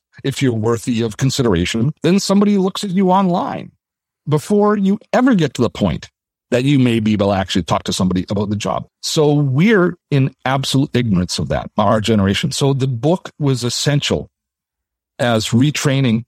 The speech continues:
for the people in my community, my peers that I've kind of dedicated to helping in this space. If, if I help them build an online business,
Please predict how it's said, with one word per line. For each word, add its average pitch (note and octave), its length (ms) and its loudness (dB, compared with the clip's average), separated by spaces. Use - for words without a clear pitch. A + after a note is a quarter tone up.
for C3+ 100 -4
the B2 180 0
people E3 440 -2
in C3+ 200 0
my B2+ 220 2
community, G#2 460 2
my A2 140 2
peers A#2 300 -2
that G#2+ 120 -2
I've G2+ 200 -2
kind G#2+ 160 2
of F#2 80 0
dedicated G2+ 500 2
to G#2 60 0
helping F#2+ 480 0
in G2+ 100 2
this G2+ 140 0
space. A2+ 360 0
If, F#2+ 240 0
if G2+ 160 0
I G#2+ 100 4
help A#2 180 -2
them G#2+ 140 2
build G#2+ 180 -2
an G#2+ 60 -4
online G#2 340 0
business, C#3 380 0